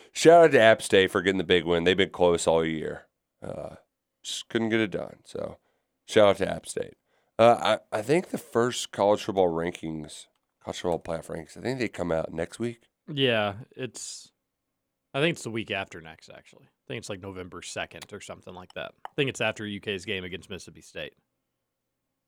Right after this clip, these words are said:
Speaker 1: Uh,
Speaker 2: Thought I'd,
Speaker 1: yeah,
Speaker 2: thought
Speaker 1: November
Speaker 2: I'd,
Speaker 1: second, you're right.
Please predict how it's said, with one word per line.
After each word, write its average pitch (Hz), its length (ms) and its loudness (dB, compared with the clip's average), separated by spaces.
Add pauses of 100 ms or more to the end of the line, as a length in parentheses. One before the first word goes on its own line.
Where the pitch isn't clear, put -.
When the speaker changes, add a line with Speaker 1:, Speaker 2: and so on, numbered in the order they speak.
(1200)
Speaker 1:
Uh, 101 80 2
Speaker 2:
Thought 170 180 10
I'd, 156 80 10
Speaker 1:
yeah, 95 140 6
Speaker 2:
thought - 60 -6
Speaker 1:
November 113 360 8
Speaker 2:
I'd, 110 40 2
Speaker 1:
second, 87 360 2
you're 87 180 2
right. 69 140 -6